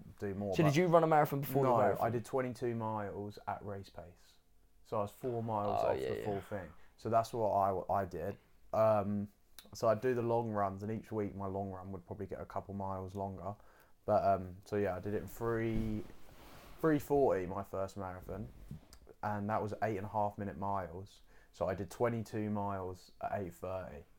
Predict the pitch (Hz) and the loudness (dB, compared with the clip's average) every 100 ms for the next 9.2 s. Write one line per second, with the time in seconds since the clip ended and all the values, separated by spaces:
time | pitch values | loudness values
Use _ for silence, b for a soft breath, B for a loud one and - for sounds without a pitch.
0 | - b b b - 101 127 131 131 170 | -20 b b b 0 6 6 6 6 8
1 | 202 156 156 135 - 123 92 92 90 65 | 8 6 6 4 2 -2 -2 -2 0 0
2 | 78 62 - - - - - - - 123 | 0 -2 -4 -8 -8 -10 -14 -20 -12 -4
3 | 110 98 117 - 101 87 101 98 - 101 | -2 -2 0 -2 -2 -2 -2 -4 -8 -8
4 | - 82 71 50 58 113 - - - 127 | -4 -2 -4 -4 -10 -12 -16 -20 -8 4
5 | 139 139 143 143 135 127 123 104 - - | 10 10 8 2 10 12 12 8 -2 -20
6 | - - - 123 123 117 113 113 107 - | -20 -10 0 2 4 2 0 -6 -8 -18
7 | - 139 139 135 135 143 127 107 107 107 | -12 0 6 8 8 8 8 6 6 4
8 | 117 107 - 107 87 98 101 - 107 104 | 6 4 4 4 6 6 4 0 0 0
9 | - - | 0 -6